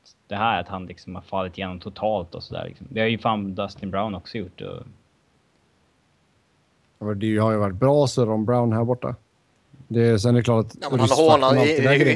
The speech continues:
Speaker 2: in.
Speaker 3: det är ju ingen som hånas lika mycket som Semin.
Speaker 2: Nej, nej, absolut inte.
Speaker 1: Alltså, ser man en säsong där det gått åt helvete. Brown har ju varit dålig i två och ett mycket sämre kontrakt.
Speaker 2: Mm.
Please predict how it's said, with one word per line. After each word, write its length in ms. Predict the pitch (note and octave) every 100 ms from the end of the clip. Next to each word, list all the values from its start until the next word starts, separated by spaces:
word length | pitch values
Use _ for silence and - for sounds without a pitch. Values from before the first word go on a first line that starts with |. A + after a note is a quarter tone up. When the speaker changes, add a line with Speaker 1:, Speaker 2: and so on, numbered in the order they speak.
| C#3
Speaker 2:
in. 60 |
Speaker 3:
det 80 | C#3+
är 80 | D#3
ju 80 | D3
ingen 180 | C#3
som 140 | A#2+ C3+
hånas 420 | D3 C#3+ A#2+ -
lika 180 | C3 A#2
mycket 240 | A#2 B2
som 120 | A#2
Semin. 320 | A2 A2 G#2 C3+ _ _ _ _ _ _ _
Speaker 2:
Nej, 240 | C3+ B2+
nej, 140 | A#2+ A2
absolut 400 | G#2 - B2 D3
inte. 200 | G3 D3 - _ _ _ _ _ _ _ _ _ _ _
Speaker 1:
Alltså, 180 | - G#2
ser 160 | G2+ A#2+
man 120 | C#3+
en 300 | - A2 G2
säsong 380 | F2 - D#3+ G2+
där 80 | F2+
det 80 |
gått 160 | F#2 F2+
åt 100 | -
helvete. 340 | - - - -
Brown 240 | A2 A2+
har 40 | A#2+
ju 60 |
varit 120 | G#2+ G2
dålig 180 | G2
i 80 | F#2
två 320 | - C3+ B2
och 100 | F2+
ett 160 | F2+ -
mycket 420 | A2 G#2+ - -
sämre 260 | B2 F#2+ F#2+
kontrakt. 500 | F#2+ G#2+ G2 _ _ _ _ - - _
Speaker 2:
Mm. 140 | A#2+